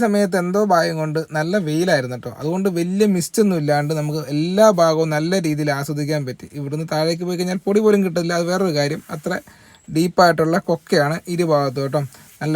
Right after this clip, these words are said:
അടിപൊളി വെള്ളച്ചാട്ടങ്ങൾ, ക്യാമറയിൽ പതിഞ്ഞ വെള്ളച്ചാട്ടങ്ങൾ, ക്യാമറയിൽ പതിയാണ്ട് ലോങ്ങിൽ നമുക്ക് കാണാൻ പറ്റുന്ന ഒരുപാട് വെള്ളച്ചാട്ടങ്ങൾ, താഴേന്ന് വണ്ടിയൊക്കെ ഇങ്ങനെ റൗണ്ടാക്കി വരുന്നതൊക്കെ നമുക്ക് ഇവിടെ നിന്ന് കാണാൻ പറ്റും കേട്ടോ.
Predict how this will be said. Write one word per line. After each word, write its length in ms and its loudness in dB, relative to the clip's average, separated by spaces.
അടിപൊളി 380 0
വെള്ളച്ചാട്ടങ്ങൾ, 600 -2
ക്യാമറയിൽ 560 0
പതിഞ്ഞ 320 4
വെള്ളച്ചാട്ടങ്ങൾ, 580 2
ക്യാമറയിൽ 480 0
പതിയാണ്ട് 500 2
ലോങ്ങിൽ 460 2
നമുക്ക് 280 -4
കാണാൻ 260 0
പറ്റുന്ന 280 -2
ഒരുപാട് 340 0
വെള്ളച്ചാട്ടങ്ങൾ, 680 0
താഴേന്ന് 480 -2
വണ്ടിയൊക്കെ 460 -2
ഇങ്ങനെ 220 -6
റൗണ്ടാക്കി 600 -2
വരുന്നതൊക്കെ 460 -4
നമുക്ക് 220 -6
ഇവിടെ 140 -2
നിന്ന് 200 -6
കാണാൻ 260 -4
പറ്റും 160 -6
കേട്ടോ. 160 -6